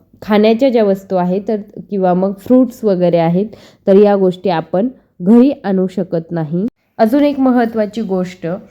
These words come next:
भगवान शिवजींना महाशिवरात्रीच्या दिवशी, अ, बोरं जी असतात आपली बोरं, तर ती नक्की अर्पण करायची आहे. कारण या बोरांना महाशिवरात्रीच्या दिवसांमध्ये विशेष महत्त्व असतं.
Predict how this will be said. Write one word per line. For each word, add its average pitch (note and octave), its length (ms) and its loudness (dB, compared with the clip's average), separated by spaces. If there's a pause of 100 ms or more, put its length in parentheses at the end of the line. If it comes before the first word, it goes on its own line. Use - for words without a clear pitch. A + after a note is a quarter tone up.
(280)
भगवान A3+ 480 0
शिवजींना F#3+ 640 -4
महाशिवरात्रीच्या G3+ 1040 -2
दिवशी, F3 500 -4 (340)
अ, E3+ 360 0 (320)
बोरं G#3+ 400 2
जी A3+ 120 -4
असतात F3+ 420 -4
आपली E3 300 -8
बोरं, F3+ 500 -2 (220)
तर F#3 120 -2
ती A3 320 -4
नक्की A#3 440 -4
अर्पण G3 360 0
करायची E3 400 -4
आहे. D#3+ 280 -4 (400)
कारण G#3+ 400 0
या G#3+ 120 0
बोरांना F#3+ 640 -2
महाशिवरात्रीच्या G3 1000 -2
दिवसांमध्ये F#3 760 -2
विशेष F#3 460 -6
महत्त्व F3+ 420 -2
असतं. D3+ 320 -6